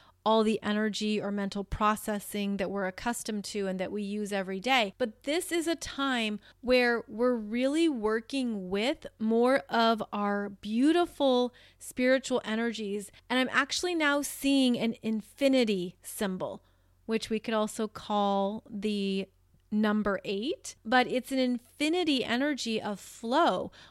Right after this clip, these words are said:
where the energy comes down and goes back up, comes back down, goes back up. And it has this movement to it that when we go with that flow,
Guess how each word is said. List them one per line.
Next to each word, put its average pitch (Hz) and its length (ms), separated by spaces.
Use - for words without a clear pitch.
where 254 160
the 240 100
energy 233 340
comes 202 360
down 277 340
and 247 100
goes 185 220
back 180 300
up, 269 320
comes 185 240
back 170 200
down, 247 440
goes 175 240
back 180 240
up. 262 280
And 254 140
it 254 60
has 247 260
this 233 240
movement 269 720
to 277 300
it 226 200
that 254 240
when 277 640
we 254 180
go 233 320
with 302 280
that 254 300
flow, 226 840